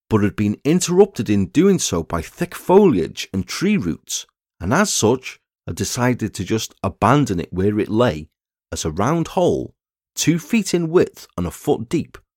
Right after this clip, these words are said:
was discovered just three feet away from the body.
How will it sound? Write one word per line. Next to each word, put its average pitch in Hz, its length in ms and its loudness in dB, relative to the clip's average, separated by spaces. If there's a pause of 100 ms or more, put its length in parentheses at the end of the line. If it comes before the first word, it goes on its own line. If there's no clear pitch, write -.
(240)
was 98 140 -4
discovered 101 580 -2
just - 300 -8
three 127 280 -2
feet - 380 -8
away 76 380 -4
from 85 160 -8
the 78 100 -6
body. 85 380 -4